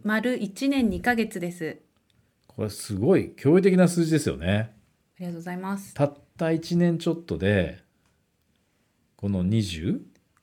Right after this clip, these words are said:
Speaker 2: 五人ですか？
Speaker 1: 五人。
Speaker 2: すごいですよね。
Speaker 1: はい。
Speaker 2: ちなみに、どれくらいの人数のビジターさんに、そのチャプターミーティングにお越しいただいていらっしゃるんでしょうか？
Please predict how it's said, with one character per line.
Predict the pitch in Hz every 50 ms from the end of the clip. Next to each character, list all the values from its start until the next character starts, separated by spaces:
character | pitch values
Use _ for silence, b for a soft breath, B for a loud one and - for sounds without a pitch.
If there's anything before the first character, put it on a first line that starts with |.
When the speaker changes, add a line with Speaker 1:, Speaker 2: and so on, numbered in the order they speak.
| _ _ _
Speaker 2:
五 | - 101 107
人 | 117 123 117
で | 90 87
す | 85 170
か？ | 73 71
Speaker 1:
五 | - -
人。 | -
Speaker 2:
す | - - - -
ご | - - 190
い | 82
で | 73
す | - -
よ | 78
ね。 | 76 73
Speaker 1:
は | 71 -
い。 | - _ _ _ _ _ _ _ _ _ _ _ _ _ _ _ _ _ _
Speaker 2:
ち | - - -
な | 117 143 156
み | 160 165 160
に、 | 160 165 170 156 98 76 - - _ _ _ _ _ _ _ _ _ _ _ _ _ _ _ _
ど | 107 110
れ | 131 147 147
く | 147 - 165
ら | 156 160 160
い | 160 156
の | 160 156 156
人 | 156 160 160 156 127
数 | 113 90 85 78
の | 78 90 98 95 80 73
ビ | 78 80
ジ | 82 85 -
タ | - 90 90
ー | 87
さ | - - 82 82 80
ん | 78 80
に、 | 101 123 110 - - - - _ _ _ _ _
そ | - - -
の | 73
チ | - - 87
ャ |
プ | - -
タ | 104
ー | 98
ミ | 101 101 90
ー | 90
テ | 80
ィ |
ン | 69
グ | 69
に | 69 67 71 - _ _ _ -
お | 87 98
越 | 92 -
し | 95 85 80
い |
た | 80 90
だ | 85 85
い | 82 -
て | - 82 78 76 - - _ _ _ _ _ -
い |
ら | 87 85
っ |
し | - 85
ゃ |
る | 71
ん | 67
で | -
し | -
ょ | -
う | -
か？ | - -